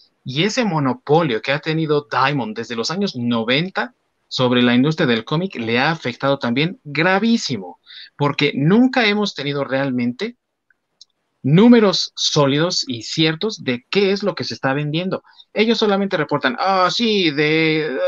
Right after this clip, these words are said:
Capitán América le dimos cien mil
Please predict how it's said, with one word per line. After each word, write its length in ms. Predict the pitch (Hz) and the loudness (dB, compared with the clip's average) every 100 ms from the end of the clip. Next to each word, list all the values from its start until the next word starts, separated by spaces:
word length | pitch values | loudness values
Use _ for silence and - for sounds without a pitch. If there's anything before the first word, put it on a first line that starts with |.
| 165 | -2
Capitán 440 | 196 185 214 220 208 | -2 -2 0 0 0
América 460 | 208 214 208 190 | 0 -2 -2 -2
le 120 | 190 | -2
dimos 440 | 185 220 208 202 - - _ _ _ | -2 0 0 0 -4 -14 _ _ _
cien 720 | - - 233 220 220 220 214 | 0 2 2 4 4 4 4
mil 380 | 208 196 208 | 4 4 2